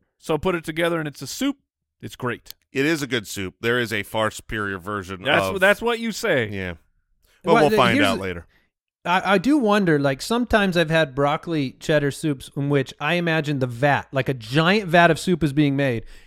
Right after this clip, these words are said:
Speaker 3: and they used one broccoli floret.
Speaker 1: Oh,
Speaker 3: and
Speaker 1: yeah,
Speaker 3: they
Speaker 1: yeah.
Speaker 3: just, you just have a couple of the driplets of the broccoli, and that's it.
Speaker 1: It could be
Speaker 3: So I don't
Speaker 1: very
Speaker 3: know
Speaker 1: hit
Speaker 3: if there's
Speaker 1: and
Speaker 3: a
Speaker 1: miss.
Speaker 3: certain, yeah.
Speaker 1: Mo-,
Speaker 3: I don't
Speaker 1: 'cause,
Speaker 3: know if,
Speaker 1: like,
Speaker 3: what quantity.
Speaker 2: Doesn't that
Speaker 1: most
Speaker 2: make it better?
Speaker 1: uh,
Speaker 3: It does make it better. No, no, no. I,
Speaker 1: like
Speaker 3: guys, I just wonder what the rules are to,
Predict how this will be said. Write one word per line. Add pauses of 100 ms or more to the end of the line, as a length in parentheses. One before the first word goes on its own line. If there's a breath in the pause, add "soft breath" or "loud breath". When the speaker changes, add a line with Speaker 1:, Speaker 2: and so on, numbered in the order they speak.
Speaker 3:
and
they
used
one (160)
broccoli (180)
floret.
Speaker 1:
Oh,
Speaker 3:
and
Speaker 1:
yeah,
Speaker 3:
they
Speaker 1:
yeah.
Speaker 3:
just, (240 soft breath)
you
just
have
a
couple
of
the
driplets
of
the
broccoli,
and
that's
it.
Speaker 1:
It
could
be
Speaker 3:
So
I
don't
Speaker 1:
very
Speaker 3:
know
Speaker 1:
hit
Speaker 3:
if
there's
Speaker 1:
and
Speaker 3:
a
Speaker 1:
miss.
Speaker 3:
certain, (160)
yeah.
Speaker 1:
Mo-,
Speaker 3:
I
don't
Speaker 1:
'cause,
Speaker 3:
know
if,
Speaker 1:
like,
Speaker 3:
what
quantity.
Speaker 2:
Doesn't
that
Speaker 1:
most
Speaker 2:
make
it
better? (260)
Speaker 1:
uh,
Speaker 3:
It
does
make
it
better.
No,
no,
no.
I,
Speaker 1:
like
Speaker 3:
guys,
I
just
wonder
what
the
rules
are
to,